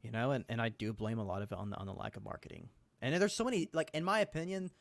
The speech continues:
I'm no marketing expert or anything, but there are so many simple things that they can do for the Kenobi show, even for, like, Andor, you know, release something about Andor, and for Bo-, I guess Boba Fett's trailer's already come out, but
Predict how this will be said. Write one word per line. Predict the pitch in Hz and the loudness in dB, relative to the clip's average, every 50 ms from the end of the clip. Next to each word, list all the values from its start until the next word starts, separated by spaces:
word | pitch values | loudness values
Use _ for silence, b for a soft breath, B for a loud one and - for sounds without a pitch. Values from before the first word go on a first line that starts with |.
| b b b b b | b b b b b
I'm | 143 | 0
no | 175 185 175 | 0 2 2
marketing | 151 147 147 156 156 - 151 139 131 127 | 4 6 6 6 6 4 0 2 2 0
expert | 135 - - - 143 143 139 143 | 0 0 -2 0 2 2 4 4
or | 147 | 2
anything, | 143 143 139 - 147 143 147 147 139 - B B B B B | 2 0 0 0 0 0 0 -2 -2 -6 B B B B B
but | 135 135 | -2 2
there | 160 175 | 2 2
are | 160 | 2
so | - - 175 | 2 2 2
many | 190 180 151 127 | 2 4 2 0
simple | - - - - 160 160 - - 170 | 0 0 0 0 0 2 2 2 0
things | 156 - 151 143 143 127 | 2 2 0 0 0 2
that | 120 117 113 117 107 | 2 2 2 2 2
they | 120 123 131 | 2 2 2
can | - 139 131 | 2 2 2
do | 120 120 110 101 85 82 - b b b b b | 2 2 2 2 0 -2 -8 b b b b b
for | - 123 | -2 0
the | 120 131 | 0 0
Kenobi | 127 - 127 120 120 123 113 113 110 | 2 2 2 2 2 2 2 0 -2
show, | - - 110 101 | -2 0 0 2
even | 110 135 151 | 2 2 2
for, | 156 - | 4 4
like, | 202 190 - | 4 4 4
Andor, | 120 123 131 160 180 156 117 101 92 82 | 2 2 2 4 6 6 4 4 4 0
you | 98 110 | 0 0
know, | 120 123 | 0 2
release | 131 139 143 139 | 2 2 2 2
something | - 170 147 135 135 | 0 -2 0 2 0
about | 120 - | 2 2
Andor, | 120 135 143 127 107 101 98 - - B B B B B | 0 0 2 0 0 -2 -2 -6 -8 B B B B B
and | 123 - | -6 -4
for | - 117 | -4 -2
Bo-, | 113 123 135 117 - - - | 0 0 0 0 -2 -4 -6
I | 110 | -4
guess | - 120 - | -4 -4 -4
Boba | - 107 98 98 | -2 -4 -4 -4
Fett's | - 98 85 - | -4 -6 -8 -6
trailer's | - - 98 101 101 | -6 -6 -6 -4 -4
already | 107 95 92 98 | -2 -4 -4 -4
come | - - 101 | -4 -6 -4
out, | 101 98 90 - - | -4 -4 -4 0 0
but | 110 - - | 0 0 0